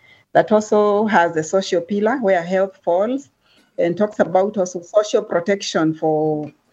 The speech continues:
for all Kenyans. So I, I would say the why is because, uh, with education, more and more Kenyans are enlightened, fighting for their rights. Uh, the civil society organization,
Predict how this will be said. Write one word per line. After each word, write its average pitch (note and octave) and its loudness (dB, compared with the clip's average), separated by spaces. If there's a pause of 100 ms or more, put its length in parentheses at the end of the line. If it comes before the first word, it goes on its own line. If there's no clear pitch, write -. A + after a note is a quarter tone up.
for D#3 2
all F3+ 2
Kenyans. D#3 -4 (400)
So A3+ 6
I, - 0
I A3 2
would B3 -4
say C4+ 0
the F#3 -2
why A3 0
is F3+ -6
because, G#3+ -6 (480)
uh, F3 4
with G#3 0
education, C4 -2
more A3 0
and F#3 -2
more G3 0
Kenyans F3 -4
are D3+ 0
enlightened, A#3 -2 (100)
fighting F#3+ 0
for D3+ -2
their C#3 -4
rights. G#3+ 0 (500)
Uh, D#3+ 6
the F3 2
civil A3 0
society G3+ 0
organization, F3 -2